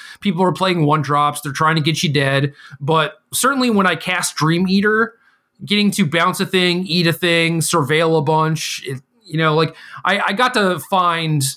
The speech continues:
a very strong card to play on my next turn. So I do think that Dream Eater is powerful. It just doesn't necessarily line up with what people are doing right now.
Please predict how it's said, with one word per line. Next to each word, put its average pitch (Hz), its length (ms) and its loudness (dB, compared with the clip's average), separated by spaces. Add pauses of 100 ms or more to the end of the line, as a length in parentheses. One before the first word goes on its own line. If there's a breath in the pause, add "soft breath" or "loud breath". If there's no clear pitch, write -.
(200)
a 156 420 2
very 165 380 0
strong 147 360 0
card 139 280 0
to 131 60 -2
play 131 220 0
on 127 160 0
my 123 100 0
next 127 300 -2
turn. 160 400 0 (480)
So 156 680 0 (520)
I 180 80 0
do 214 220 2
think 208 280 0
that 175 320 -2
Dream 220 320 0
Eater 185 240 2
is 175 160 0
powerful. 139 800 0
It 151 80 0
just 160 220 0
doesn't 147 380 0
necessarily 135 540 0
line 123 300 0
up 123 200 0
with 127 140 -2
what 123 180 0
people - 240 -2
are - 80 0
doing 127 280 -4
right - 180 -6
now. 135 260 -10